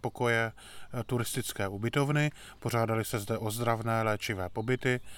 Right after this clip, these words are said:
byla zde četnická stanice, e, noclehárna pro studentstvo. Tomuto využití hrad sloužil až do padesátých let, kdy byl v roce padesát dva znárodněn a připadl pod správu, e,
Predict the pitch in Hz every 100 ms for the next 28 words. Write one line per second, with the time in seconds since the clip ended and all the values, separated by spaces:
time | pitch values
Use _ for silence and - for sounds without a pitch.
0 | - - - 120 110 113 104 127 - 135
1 | - - 117 113 - 113 113 107 113 104
2 | - - 104 110 - 120 101 107 104 98
3 | 104 - - 123 113 107 - 107 - -
4 | - - - - - 120 123 123 120 120
5 | 117 - 131 113 120 - 117 110 113 113
6 | 110 - 120 120 113 - 120 110 - 95
7 | 110 117 165 - - - - - 123 113
8 | 113 113 107 - 110 113 - 120 113 107
9 | 123 117 110 98 107 107 131 135 147 151
10 | 151 - - - - - - 110 110 110
11 | 107 - - - - 113 113 110 113 -
12 | - 110 - - 110 104 104 110 110 107